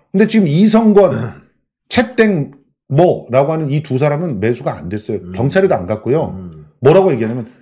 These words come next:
Speaker 1: 이성건은 "난 전혀 거기에 간 적이 없습니다.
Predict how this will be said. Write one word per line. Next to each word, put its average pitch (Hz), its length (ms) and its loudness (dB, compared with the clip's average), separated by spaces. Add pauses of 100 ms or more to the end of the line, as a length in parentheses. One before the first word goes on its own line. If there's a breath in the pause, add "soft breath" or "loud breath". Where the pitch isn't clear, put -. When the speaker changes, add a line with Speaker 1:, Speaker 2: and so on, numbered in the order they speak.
(180)
Speaker 1:
이성건은 175 540 0
"난 147 160 -4
전혀 190 300 0
거기에 127 280 0
간 113 160 -8
적이 113 140 -4
없습니다. 92 420 -10